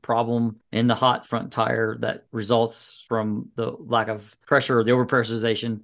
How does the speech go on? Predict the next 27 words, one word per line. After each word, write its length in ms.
uh, 200
as 100
the 60
tire 260
heats 220
up, 200
uh, 140
because 260
they're 140
in 60
traffic. 480
I 100
think 220
he 100
will 100
suffer 300
from 200
that. 360
Maybe 600
a 80
top 240
five 480
would 180
be 560
fantastic 560
for 240
him, 340